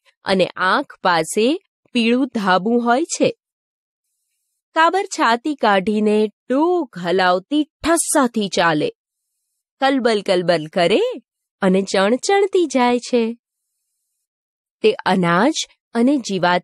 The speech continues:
પણ ખાય. એ ઝાડની કે દિવાલની બખોલમાં માળો બાંધી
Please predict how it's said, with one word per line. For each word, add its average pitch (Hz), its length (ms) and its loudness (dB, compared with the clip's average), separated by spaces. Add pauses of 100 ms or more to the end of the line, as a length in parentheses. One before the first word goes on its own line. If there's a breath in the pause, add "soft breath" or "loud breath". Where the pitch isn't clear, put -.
પણ 277 160 2
ખાય. 220 360 -2 (500)
એ 185 120 4
ઝાડની 170 720 0 (340 soft breath)
કે 302 120 6
દિવાલની 208 680 0
બખોલમાં 190 840 0
માળો 196 380 2
બાંધી 170 600 -2